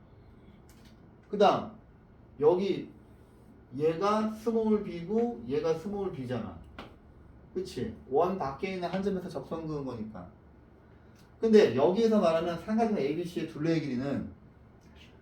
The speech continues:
그림 보시면 아시겠지만 십일 더하기 A 플러스 이 더하기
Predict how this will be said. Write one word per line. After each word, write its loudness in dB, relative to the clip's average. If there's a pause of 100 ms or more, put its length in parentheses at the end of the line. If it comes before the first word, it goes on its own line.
(260)
그림 4
보시면 -4
아시겠지만 -6
십일 4 (2500)
더하기 -2 (640)
A 2
플러스 -2
이 -2 (2000)
더하기 -6